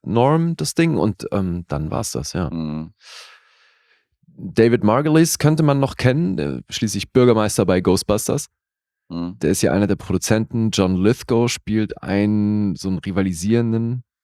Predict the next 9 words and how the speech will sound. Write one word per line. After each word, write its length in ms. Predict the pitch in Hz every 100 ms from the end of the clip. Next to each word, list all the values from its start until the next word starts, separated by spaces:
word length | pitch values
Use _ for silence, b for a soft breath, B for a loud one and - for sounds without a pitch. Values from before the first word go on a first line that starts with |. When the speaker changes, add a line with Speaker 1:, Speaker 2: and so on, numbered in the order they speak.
| _
Speaker 2:
Ja. 120 | 98 - _
Speaker 1:
Regisseur. 840 | - 90 104 107 - - 104 117 127 _ _ _ _ _ _ _ _ _ _ _ _ _ _ _ _ _ _ _ _ _ _ _ _
Ja, 320 | 117 104 95 - _ _
das 440 | - - 92 92
ist 180 | 110 117
es 180 | 90 - - -
zur 180 | - 85
prominenten 500 | - 95 87 80 85
Besetzung. 500 | 80 80 - 82